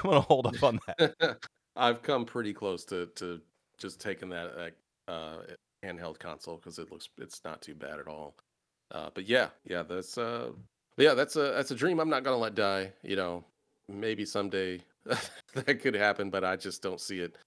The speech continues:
Speaker 2: unless it's just focused on collectors like us, uh, just, or, or old people, which I am, uh, another thing of. Uh, but thank you, Late for Gaming, to writing in, for writing in. And, uh, this is, uh,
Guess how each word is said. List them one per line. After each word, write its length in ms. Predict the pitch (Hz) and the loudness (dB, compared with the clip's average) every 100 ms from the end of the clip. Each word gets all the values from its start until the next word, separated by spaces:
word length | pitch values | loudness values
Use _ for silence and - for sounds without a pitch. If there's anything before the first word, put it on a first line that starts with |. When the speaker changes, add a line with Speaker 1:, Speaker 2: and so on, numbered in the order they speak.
| _ - | _ -6
Speaker 2:
unless 360 | 117 107 101 107 | 0 2 2 0
it's 140 | 95 | -6
just 220 | 104 - | -6 -4
focused 360 | 104 101 101 - | -2 -2 -2 -4
on 140 | 85 | -6
collectors 560 | 85 - 78 80 82 78 | -6 -6 -8 -8 -10 -8
like 220 | 82 76 | -8 -6
us, 240 | 80 78 - - _ _ - | -8 -8 -12 -18 _ _ -6
uh, 240 | 76 76 80 | -6 -6 -10
just, 220 | - 82 | -14 -12
or, 220 | 87 90 78 | -10 -10 -10
or 260 | - 120 110 | -4 -2 -2
old 180 | 98 85 | -6 -8
people, 240 | 71 - - _ _ _ _ _ | -16 -18 -20 _ _ _ _ _
which 260 | 85 - - | -10 -10 -10
I 140 | 87 82 | -8 -6
am, 260 | 80 80 - - - - | -10 -14 -16 -18 -18 -12
uh, 160 | 90 - | -10 -10
another 380 | 90 90 80 78 - | -12 -10 -12 -12 -12
thing 160 | - - | -12 -10
of. 160 | - - _ _ _ _ - | -14 -16 _ _ _ _ -4
Uh, 80 | |
but 160 | 80 - | -2 4
thank 200 | 131 123 | 4 6
you, 100 | 117 | 6
Late 160 | 117 104 | 4 2
for 80 | |
Gaming, 340 | 104 107 104 98 | -2 2 2 2
to 100 | 90 | 0
writing 240 | 95 90 | 0 0
in, 100 | 92 | -4
for 120 | - 90 | -4 -2
writing 340 | 92 87 87 | -2 -4 -4
in. 160 | 85 82 - _ - | -6 -6 -18 _ -2
And, 320 | 110 110 107 - 110 | 4 4 4 2 4
uh, 240 | 110 107 | 6 6
this 280 | 104 143 - - | 2 -2 -2 0
is, 500 | 131 135 131 117 - | 4 4 4 -2 -4
uh, 240 | 113 113 | 0 0